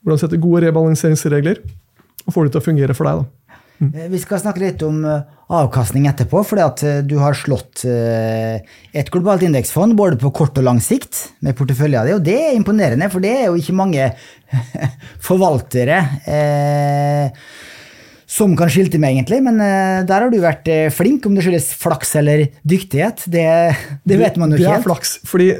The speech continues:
Speaker 1: det går mye på at du er heldig at du kommer inn i en periode hvor det er fallende renter og varig lave renter, og så er det gode tider i tillegg, og økonomien blir boostet, da spretter det mest risikable tingene opp, ikke sant? Så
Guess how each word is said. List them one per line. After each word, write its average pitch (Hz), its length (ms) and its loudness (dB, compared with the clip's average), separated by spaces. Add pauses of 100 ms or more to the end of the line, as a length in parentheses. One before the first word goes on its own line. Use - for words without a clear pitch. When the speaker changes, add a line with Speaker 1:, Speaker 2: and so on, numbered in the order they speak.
(120)
Speaker 1:
det 185 840 4
går 165 140 6
mye 143 300 4
på 160 200 2
at 143 180 0
du 175 100 2
er 160 100 4
heldig 139 380 2
at 143 80 0
du 160 60 -2
kommer 147 340 2
inn 139 180 2
i 143 40 4
en 143 100 2
periode 156 460 2 (380)
hvor 160 120 0
det 165 60 6
er - 120 -2
fallende 147 340 2
renter 156 360 2
og 185 100 2
varig 147 300 4 (200)
lave 151 220 2
renter, 131 320 0 (1200)
og 165 60 -4
så 180 100 0
er 165 100 4
det 165 60 4
gode 151 180 2
tider 139 240 0
i 147 60 -2
tillegg, 156 420 -2 (240)
og 151 140 -2
økonomien 151 340 2
blir 156 100 4
boostet, 156 440 2
da - 100 -14
spretter - 600 -8
det 147 60 4
mest 139 240 2
risikable 139 500 -2
tingene 135 360 0
opp, 185 100 -10
ikke 190 140 0
sant? 247 180 0 (380)
Så - 100 -12